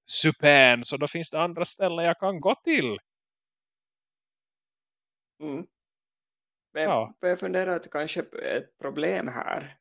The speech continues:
Speaker 2: eller en,
Speaker 1: Mm.
Speaker 2: en sak som har byggt på den här,
Speaker 1: Ja.
Speaker 2: den här trenden, när man har blivit blind för den här skillnaden
Speaker 1: Mm.
Speaker 2: i de här upplevelserna, så kommer väl från det att när,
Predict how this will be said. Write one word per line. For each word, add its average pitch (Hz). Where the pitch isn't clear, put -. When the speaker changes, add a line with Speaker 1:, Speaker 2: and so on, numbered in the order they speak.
Speaker 2:
eller 107
en, 104
Speaker 1:
Mm. 123
Speaker 2:
en 135
sak 127
som -
har 123
byggt 123
på 202
den -
här, -
Speaker 1:
Ja. -
Speaker 2:
den -
här 123
trenden, 127
när 123
man 120
har 107
blivit 113
blind 131
för -
den -
här -
skillnaden 135
Speaker 1:
Mm. 123
Speaker 2:
i 110
de 104
här 92
upplevelserna, -
så 143
kommer 147
väl 135
från 139
det 139
att 135
när, 127